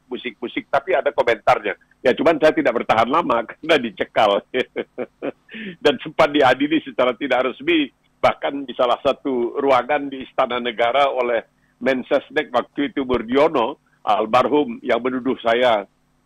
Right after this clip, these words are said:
katanya mengganggu pembangunan. "Orang seharusnya menikmati pembangunan," katanya, "tapi saudara malahan membuat orang untuk berpikir."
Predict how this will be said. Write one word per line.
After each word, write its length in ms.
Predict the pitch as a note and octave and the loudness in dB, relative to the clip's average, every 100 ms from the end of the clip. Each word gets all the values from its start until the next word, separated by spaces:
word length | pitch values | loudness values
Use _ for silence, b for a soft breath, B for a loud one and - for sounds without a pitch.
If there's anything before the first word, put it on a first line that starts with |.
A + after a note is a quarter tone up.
| - | -4
katanya 400 | A2+ B2+ A#2+ A#2+ | -2 -2 -4 -2
mengganggu 640 | A#2 B2+ B2+ C3+ C#3 C#3 | -2 0 2 2 2 0
pembangunan. 720 | - B2 A#2 A2+ C3+ A#2 G2 - | 0 0 0 0 -2 -2 -4 -4
"Orang 400 | B2+ C3 D3+ C3+ | 2 4 2 0
seharusnya 400 | C3 B2+ C3+ D3+ | 0 2 2 0
menikmati 560 | C3+ B2+ A#2 B2+ A#2+ C#3 | -2 -4 -2 0 0 -4
pembangunan," 640 | C#3 B2+ A#2+ D#3 E3 E3 | -2 -2 -2 0 -2 -2
katanya, 400 | D3+ A#2 A2+ D#3 | -4 -6 -8 -8
"tapi 240 | - C3+ | -6 -6
saudara 560 | C#3+ C#3+ C#3 C3 C3 E3+ | -2 0 2 4 4 2
malahan 380 | D#3 C3 B2 D#3+ | 2 0 0 -2
membuat 320 | D3 C3+ C#3+ | -4 -4 -4
orang 300 | D3 C#3 C#3+ | 0 0 0
untuk 160 | C#3+ D3 | -4 -6
berpikir." 600 | C3+ B2+ F#3+ D3+ D#3 A#2+ | -4 -2 -4 -4 -4 -4